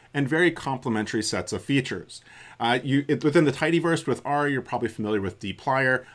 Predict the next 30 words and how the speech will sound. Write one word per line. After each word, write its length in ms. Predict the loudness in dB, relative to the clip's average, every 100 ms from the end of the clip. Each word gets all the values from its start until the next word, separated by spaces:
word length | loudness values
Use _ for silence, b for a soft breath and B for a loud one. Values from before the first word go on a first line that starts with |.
| B
My 140 | 0
understanding 400 | 2 2 2 0
in 160 | -2 -6 -10 -8
Python 420 | -2 -2 0 0
is 120 | 0
that 240 | 0 0 -2
the 120 | 0
analogous 480 | 0 0 0 -2 -4
package 440 | -4 -4 -4 -2
there 260 | 0 0 0
is 80 |
something 260 | -4 -8 -8
called 300 | -8 -10 -10
pandas. 540 | -4 -2 0 0 -2 -8 B B B
They 100 | 0
both 280 | 2 0 0
have 220 | -2 0
rich 360 | 0 0 -2 -12
plotting 460 | -4 0 2 0
systems. 480 | -2 -6 -4 -6 -8 B B
They 100 | -2
both 240 | 2 2 2
just 160 | -2
have 200 | 0 0 0
a 40 |
lot 260 | 2 2 0
of 200 | -4 -2
rich, 380 | 0 0 -4 -10
great 340 | 0 2 2 -2
features 540 | -2 0 2 0 -2